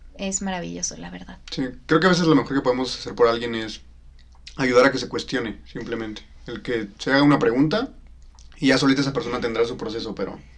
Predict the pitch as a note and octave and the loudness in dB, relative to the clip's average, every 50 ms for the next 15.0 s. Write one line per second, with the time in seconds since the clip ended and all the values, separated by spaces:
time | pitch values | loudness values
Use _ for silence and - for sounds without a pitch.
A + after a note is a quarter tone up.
0 | - - - - - - - B3 B3 B3+ B3 B3 A#3+ A#3 A#3 - - - - - | -20 -20 -20 -20 -16 -8 -4 -2 0 0 0 0 -2 -4 -6 -18 -20 -20 -20 -20
1 | - - - - - - - - A#3+ A#3+ B3 C4 C4 C4+ C#4 C4 - A3 G#3+ A3 | -20 -20 -20 -20 -20 -14 -8 -4 -4 -2 -2 -2 -2 -2 -4 -2 -2 -2 -2 0
2 | B3 A#3 A3+ G#3+ - G3 F#3 F3+ F#3 F#3+ G3+ G#3+ G#3 G#3+ G#3 G3+ G3 G3 G3 G3 | 0 -2 -2 -2 -4 -4 -4 -4 -4 -4 -4 -4 -2 -2 0 0 0 -2 -2 -4
3 | G3 F#3+ G3 G3+ G3 A#3 A#3 - A#3+ A3+ G#3 F#3 F3+ - F3+ F#3 - G3 G3 G3 | -6 -6 -6 -8 -8 -8 -6 -4 -4 -4 -4 -4 -6 -8 -10 -10 -6 -6 -6 -6
4 | G3 G3 - - - G#3 G3+ G#3 A3 A#3 B3 C4+ C#4+ C4+ - - B3+ B3 A#3 A3 | -6 -8 -12 -8 -6 -4 -4 -4 -2 -2 0 0 -2 -2 -2 -2 0 0 0 -2
5 | A3 - - B3+ C4 C#4+ C#4+ C#4 D4+ D4 D4 C#4 - B3 B3+ A#3+ A#3 A#3 A#3 A#3+ | -4 -4 0 0 2 2 2 2 2 0 0 0 -2 -4 -2 0 -2 -2 -2 -2
6 | A#3 A3+ A3+ - - A#3+ A#3+ C4+ D#4+ - - - - - - - - - - - | -2 -2 -2 -2 0 0 0 0 0 -4 -10 -16 -18 -16 -16 -18 -18 -20 -20 -4
7 | - - A#3 B3+ C4+ D4 C4+ C#4+ C#4 - A3+ G3+ G3 F#3+ E3+ E3 D3+ D#3 E3+ - | 2 6 6 8 8 6 6 4 4 4 2 -2 -4 -6 -8 -6 -6 -6 -8 -8
8 | E3 F3+ G3 A3 B3+ D4+ D#4 - - - - - - - - G3 G3+ A#3 A#3+ A#3+ | -10 -8 -4 -4 -4 -4 -6 -10 -16 -20 -20 -20 -18 -16 -12 -6 -4 -2 0 0
9 | A#3+ A#3+ B3+ C4+ C#4+ C4+ D#4+ D#4 D#4 D4 D4+ - B3+ B3+ A#3+ C4 C4 - C4+ C4+ | 0 2 2 2 2 2 2 4 2 2 2 2 -2 -2 -2 -4 -4 -2 0 4
10 | C#4 C#4 C4+ C#4+ C#4+ C#4+ C4 B3 B3+ C4+ C#4 C#4 D4 D4+ D4 D4 C4+ B3 A3 - | 6 8 8 8 8 6 4 0 -2 -2 -2 -2 -2 -2 -2 -2 0 -2 -2 -4
11 | - - - - - - - - C4 C#4 D4 D4+ D4 C4 C4+ C4 - A3 G#3+ G#3 | -8 -16 -20 -20 -20 -8 -2 0 0 0 0 -2 -4 -4 -6 -4 -2 -2 0 -2
12 | G#3 G3+ - G#3+ G3+ G#3+ G#3 G3+ A3+ G#3+ - G#3 G3+ F#3+ F#3 F#3+ F#3 F#3 F3+ - | -2 -4 -4 -4 -4 -4 -4 -4 -6 -8 -8 -6 -6 -6 -6 -6 -8 -10 -10 -12
13 | - - G3 A3 A#3 A#3 A3 - G#3 G3 F#3+ G3 F#3+ F#3+ F#3+ G3+ G3+ F#3+ F#3 F#3+ | -14 -12 -8 -8 -8 -6 -4 -4 -4 -2 -2 -2 -2 -4 -4 -4 -6 -4 -4 -6
14 | F#3+ - G3 F#3+ F#3 F#3 F3+ F#3 F3+ F3 F3+ F#3 G3+ G#3 G#3 G#3 G3+ G3 G3+ | -8 -8 -8 -8 -8 -8 -8 -8 -10 -8 -6 -4 -4 -2 0 2 2 2 0